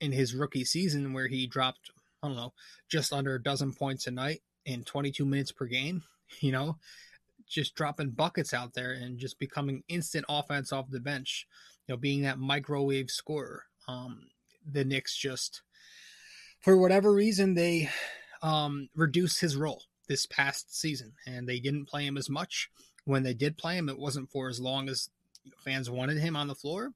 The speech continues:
Um, now, the, the, for some reason, there are some excuses out there, mainly generated by the organization, that says, "Well, we didn't play Trier because we signed all these free agents.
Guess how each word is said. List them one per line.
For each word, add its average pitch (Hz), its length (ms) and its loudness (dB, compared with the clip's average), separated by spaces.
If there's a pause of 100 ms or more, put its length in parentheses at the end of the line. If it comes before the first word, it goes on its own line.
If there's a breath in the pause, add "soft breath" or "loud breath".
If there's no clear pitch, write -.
(760)
Um, 135 240 -2
now, 143 220 2
the, 139 320 -6
the, 139 280 -4 (420)
for 165 100 0
some 170 240 0
reason, 156 280 -2
there 147 140 4
are 143 140 2
some 139 200 -2
excuses 151 600 -4
out 139 200 0
there, 135 260 -4 (460 loud breath)
mainly 196 320 6
generated 151 480 4
by 139 100 2
the 131 140 0
organization, 135 840 0 (640 loud breath)
that 139 240 -2
says, 127 440 -4
"Well, 170 200 -6
we 147 100 -2
didn't 160 220 0
play 160 200 -2
Trier 165 300 0
because 151 440 -2
we 147 180 -2
signed 151 360 -2
all 156 200 2
these 143 180 -2
free 143 240 -2
agents. 123 560 -6